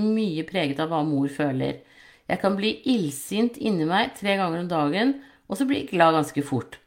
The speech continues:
Er det skadelig for barnet at jeg svinger sånn?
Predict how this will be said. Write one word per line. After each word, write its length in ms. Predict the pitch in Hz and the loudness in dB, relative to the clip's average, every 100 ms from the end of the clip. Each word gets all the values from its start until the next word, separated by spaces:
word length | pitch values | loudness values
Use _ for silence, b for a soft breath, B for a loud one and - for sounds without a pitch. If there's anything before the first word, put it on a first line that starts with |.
| _ _ - | _ _ 2
Er 120 | 185 | 2
det 80 | 233 | 4
skadelig 360 | 247 190 175 | 4 4 2
for 200 | 214 214 214 - _ | -4 -6 -10 -20 _
barnet 500 | 190 175 160 202 262 | 2 4 4 4 4
at 200 | 208 - | 2 0
jeg 200 | 185 185 | 2 2
svinger 440 | 185 214 220 170 170 | 0 -2 0 -2 0
sånn? 260 | 320 370 | 0 0